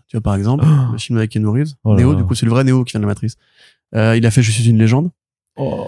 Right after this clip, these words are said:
Speaker 2: pff.
Speaker 1: De l'eau pour les éléphants, ça, c'était pas trop mal dans mon souvenir. C'était
Speaker 2: Ouais.
Speaker 1: chiant. C'était pas trop mal, mais
Speaker 2: Il y avait
Speaker 1: c'est
Speaker 2: Robert Pattinson qui était pas
Speaker 1: Voilà,
Speaker 2: mal.
Speaker 1: et puis après, depuis Hunger Games, euh, c'est,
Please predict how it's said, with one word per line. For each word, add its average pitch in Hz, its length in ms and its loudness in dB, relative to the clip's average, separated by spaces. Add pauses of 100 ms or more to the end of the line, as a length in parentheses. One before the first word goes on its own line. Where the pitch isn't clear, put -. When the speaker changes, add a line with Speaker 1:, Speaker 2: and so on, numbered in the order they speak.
Speaker 2:
pff. - 180 -6
Speaker 1:
De 139 80 2
l'eau 190 140 2
pour 202 160 -2
les 190 80 0
éléphants, 196 240 0
ça, 226 80 2
c'était 185 160 -6
pas 165 120 -2
trop - 180 -2
mal 170 220 2
dans 165 60 2
mon 143 120 0
souvenir. 139 360 0
C'était 117 160 2
Speaker 2:
Ouais. 113 100 4
Speaker 1:
chiant. 139 360 2
C'était - 140 -4
pas 127 80 0
trop 131 160 0
mal, 135 180 2
mais 131 120 2
Speaker 2:
Il 107 60 2
y 113 40 4
avait 113 80 2
Speaker 1:
c'est 117 40 4
Speaker 2:
Robert 113 280 2
Pattinson 107 420 -2
qui 107 80 -8
était 110 140 -4
pas - 80 -4
Speaker 1:
Voilà, 113 160 4
Speaker 2:
mal. 139 100 2
Speaker 1:
et 143 40 0
puis 120 160 0
après, 123 260 0
depuis 117 320 0
Hunger 113 240 0
Games, 110 200 2 (140)
euh, 101 140 0
c'est, 107 320 -2